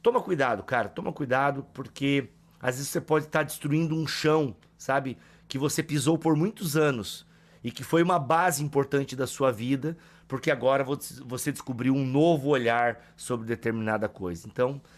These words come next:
maturidade e o caminho do evangelho, eu acho, e a conversa, né, que o Cacau falou lá no começo,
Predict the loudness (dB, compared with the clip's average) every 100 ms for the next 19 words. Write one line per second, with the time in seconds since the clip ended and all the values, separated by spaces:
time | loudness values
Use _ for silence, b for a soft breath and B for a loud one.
0 | B -2 -2 -2 -2 0 2 2 0 -2
1 | -4 -2 -2 -2 -2 -2 -2 -4 0 2
2 | 2 -2 b b -4 0 0 0 0 0
3 | 2 2 2 2 -2 -6 -6 -6 0 0
4 | 0 2 2 0 -2 -4 -4 -6 -12